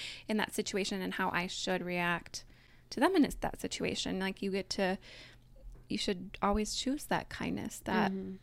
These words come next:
Speaker 1: patience, the acceptance, the love, whatever it is. Like, you can always
Speaker 2: Mm-hmm.
Speaker 1: choose that.
Speaker 2: You can always choose that. And I believe in, you know, intentionally living a life of alignment and doing things that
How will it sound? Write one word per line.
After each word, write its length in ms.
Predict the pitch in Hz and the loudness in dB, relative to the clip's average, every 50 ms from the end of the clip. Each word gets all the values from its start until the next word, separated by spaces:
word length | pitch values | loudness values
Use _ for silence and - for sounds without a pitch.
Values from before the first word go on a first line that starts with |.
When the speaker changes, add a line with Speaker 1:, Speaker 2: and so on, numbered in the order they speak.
| - - | -12 -10
Speaker 1:
patience, 640 | - - 214 196 185 - - - 98 - - - | -6 -2 0 0 0 0 -2 -4 -6 -6 -8 -8
the 320 | - - 175 175 - - - - - | -6 -4 -2 0 0 -2 -2 0 2
acceptance, 600 | 202 208 - - 214 175 - - 160 - - - - | 2 2 2 2 0 0 0 0 -2 -2 -2 -6 -6
the 60 | - 190 | -4 0
love, 360 | 190 196 196 185 180 175 - - | 4 6 6 6 6 4 2 6
whatever 320 | 202 208 214 208 196 190 | 8 8 8 8 8 6
it 100 | - - | 2 0
is. 240 | - - - - - | 0 0 -2 -2 0
Like, 180 | 185 175 - - | -2 -2 0 -2
you 60 | 202 | -4
can 160 | - - 214 202 | -4 -2 -4 -2
always 600 | - 196 190 202 208 190 208 - - - - - - - - - - - | 0 0 0 0 0 -2 -2 -4 -8 -10 -14 -16 -18 -20 -20 -20 -10 -4
Speaker 2:
Mm-hmm. 400 | - 208 190 175 185 180 175 185 190 - - - - - | -2 -2 -2 -2 -2 -4 -4 -6 -8 -10 -14 -18 -14 -4
Speaker 1:
choose 260 | - - 196 - - | 0 2 2 2 2
that. 240 | - - - - - - - - - - - - | 0 0 -2 -2 -4 -8 -14 -16 -14 -14 -8 -2
Speaker 2:
You 100 | - 214 | -2 -2
can 180 | 208 208 202 202 | 0 2 0 2
always 280 | 190 185 185 185 190 - | 2 2 2 0 0 0
choose 260 | - - 190 190 185 | 0 0 -2 -4 -2
that. 260 | - 180 175 175 - | -2 -2 -2 0 0
And 100 | - 196 | 2 4
I 80 | 190 190 | 4 4
believe 400 | 190 202 202 196 202 214 208 214 | 4 4 4 4 4 4 4 2
in, 440 | - - 190 185 185 185 185 185 180 - - - - - - - - - - - - - - - - - - - - - - - - | 2 2 2 4 2 2 0 -2 -4 -8 -14 -20 -20 -20 -20 -14 -10 -8 -6 -6 -8 -10 -14 -14 -14 -14 -14 -14 -12 -12 -12 -10 -4
you 120 | - 202 | 0 2
know, 200 | 208 190 185 185 | 4 6 6 4
intentionally 1040 | - - 202 208 196 - - 214 208 214 208 - - 233 220 214 202 190 185 190 226 247 240 - - - | 4 4 4 4 4 4 4 4 4 4 4 2 2 2 4 4 4 4 2 2 0 -2 -4 -8 -10 -4
living 340 | 202 202 202 190 196 190 185 | 2 2 2 4 4 4 4
a 60 | 185 | 6
life 260 | 185 185 185 185 - | 6 6 4 4 2
of 80 | 185 185 | -2 -2
alignment 580 | 185 185 180 180 180 180 175 170 180 190 180 | 0 2 2 2 2 2 2 2 2 0 0
and 300 | - - 185 185 185 185 | 0 0 2 2 0 0
doing 300 | - 202 196 190 190 190 | 2 2 2 4 2 2
things 340 | 185 - 180 185 185 185 180 | 2 0 0 0 0 0 0
that 340 | - 185 180 185 180 - - | 2 4 4 4 4 2 2